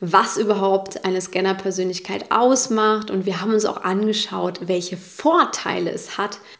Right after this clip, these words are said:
eine Scannerin zu sein und wie du damit leben kannst. Weil das häufigste Problem von Scannerinnen ist nämlich, dass sie immer das Gefühl haben, unzulänglich zu sein.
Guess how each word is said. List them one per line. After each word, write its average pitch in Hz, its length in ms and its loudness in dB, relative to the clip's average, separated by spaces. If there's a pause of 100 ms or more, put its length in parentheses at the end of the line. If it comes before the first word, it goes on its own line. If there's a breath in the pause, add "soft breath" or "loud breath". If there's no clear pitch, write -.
eine 208 400 4
Scannerin 190 540 0
zu 185 120 -6
sein 196 320 -2
und 175 160 -4
wie 175 80 -8
du 196 340 -6
damit 175 440 -6
leben 175 320 -6
kannst. - 580 -14 (460 loud breath)
Weil 214 120 8
das 247 200 4
häufigste 349 480 6
Problem 220 720 2
von 196 200 0
Scannerinnen 196 840 -2
ist 196 240 -4
nämlich, 185 580 -4
dass 226 260 -4
sie 233 100 -2
immer 233 320 4
das 226 160 0
Gefühl 190 420 -4
haben, 196 340 -4
unzulänglich 180 760 2
zu - 140 -6
sein. - 260 -8